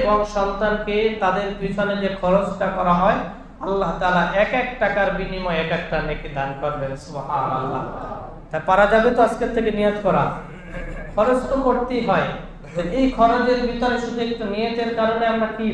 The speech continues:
বিশাল একটা নেকি পেয়ে যাচ্ছি, কারণ জীবনে অনেক টাকা তাদের পিছনে ব্যয় করতে হয়। পরিবারের পিছনে যেই টাকা, যে অর্থগুলো খরচ করতে হ-, করা হয়, নিজের হিসাব করে দেখবেন,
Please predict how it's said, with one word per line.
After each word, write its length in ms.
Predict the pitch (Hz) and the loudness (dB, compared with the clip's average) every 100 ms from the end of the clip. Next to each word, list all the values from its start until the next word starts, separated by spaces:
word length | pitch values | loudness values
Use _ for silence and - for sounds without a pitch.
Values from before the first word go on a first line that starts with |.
| 180 | -2
বিশাল 440 | 180 220 226 240 240 - - - - 180 | -2 2 4 4 2 0 -6 -10 -4 -4
একটা 220 | 180 226 220 | 2 2 2
নেকি 320 | 196 196 226 269 359 - - - - - | 2 -2 -2 -2 -2 -6 -12 -16 -18 0
পেয়ে 220 | 226 202 175 | 4 6 4
যাচ্ছি, 300 | 175 175 165 139 | 2 2 -2 0
কারণ 200 | 175 185 170 - | 2 2 2 -2
জীবনে 380 | 185 190 208 202 185 175 | -2 0 2 2 2 0
অনেক 300 | 190 226 226 226 - | 0 0 -2 -2 -2
টাকা 180 | 180 180 180 | 0 0 0
তাদের 240 | 165 180 175 | 2 2 0
পিছনে 380 | 180 - 196 233 - - - - - - | -2 -2 0 0 -2 -8 -14 -14 -12 -6
ব্যয় 200 | 156 170 165 | 0 2 2
করতে 240 | 160 160 160 | 0 -2 -2
হয়। 180 | 147 143 143 | -2 -2 0
পরিবারের 520 | 202 254 254 240 240 226 | 0 2 4 4 2 0
পিছনে 340 | 214 226 220 214 - | 0 0 2 0 0
যেই 180 | 196 202 - | 0 0 2
টাকা, 240 | 170 170 160 156 | 2 4 4 4
যে 80 | 160 165 170 | 2 -2 0
অর্থগুলো 480 | 170 - 175 170 160 160 | -2 2 2 2 0 0
খরচ 260 | 180 220 - 190 | 2 2 2 0
করতে 240 | 185 180 165 | 0 0 0
হ-, 220 | 160 - - - - | 0 -2 -6 -12 0
করা 240 | 170 185 175 | 4 4 4
হয়, 220 | 165 165 165 - - - - 170 185 | 4 4 2 -4 -10 -14 -14 -6 -2
নিজের 420 | 214 233 240 247 220 - - - - - - - - - - - - - | -2 2 2 2 0 -6 -12 -14 -18 -18 -20 -20 -20 -18 -18 -18 -16 -8
হিসাব 280 | 180 226 220 226 | 0 2 2 0
করে 160 | 202 190 185 | 0 2 2
দেখবেন, 340 | 185 185 180 | 2 0 0